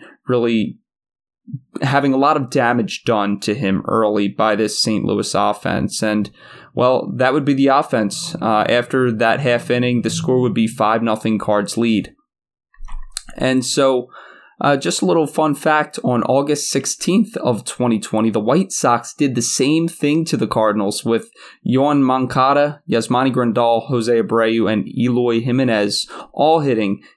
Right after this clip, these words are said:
consecutive home runs. So I just thought that was funny. Wanted to add that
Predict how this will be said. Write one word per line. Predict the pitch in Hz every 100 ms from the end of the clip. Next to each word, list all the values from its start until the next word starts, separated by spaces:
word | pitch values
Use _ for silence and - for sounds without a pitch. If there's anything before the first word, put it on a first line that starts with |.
| -
consecutive | 110 98 101 - 101 82 - _ -
home | 117 113 110
runs. | 113 104 98 98 -
So | 113 107
I | 110
just | 107 -
thought | 110 107
that | 101
was | -
funny. | - 101
Wanted | 101 110 113
to | -
add | 107 107 104
that | 107